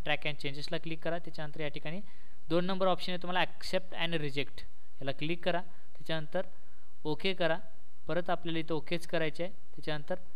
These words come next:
ॲक्सेप्ट या ऑप्शनला क्लिक करायचे आहे, आपला क्वेश्चन करेक्ट येईल. नेक्स्ट पुढचा क्वेश्चन, क्वेश्चन बघा, आपण एकाच वेळी एकाहून अधिक युजर्सनी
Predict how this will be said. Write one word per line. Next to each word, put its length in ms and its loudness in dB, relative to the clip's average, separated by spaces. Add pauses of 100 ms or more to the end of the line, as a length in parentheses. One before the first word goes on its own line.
(1500)
ॲक्सेप्ट 440 0
या 100 2
ऑप्शनला 340 0
क्लिक 240 0
करायचे 340 0
आहे, 100 -2
आपला 180 0
क्वेश्चन 260 -2
करेक्ट 320 0
येईल. 100 -2 (920)
नेक्स्ट 360 0 (540)
पुढचा 240 0
क्वेश्चन, 340 0 (2500)
क्वेश्चन 280 0
बघा, 200 2 (560)
आपण 260 0
एकाच 380 2
वेळी 200 2 (100)
एकाहून 300 2
अधिक 360 2
युजर्सनी 540 0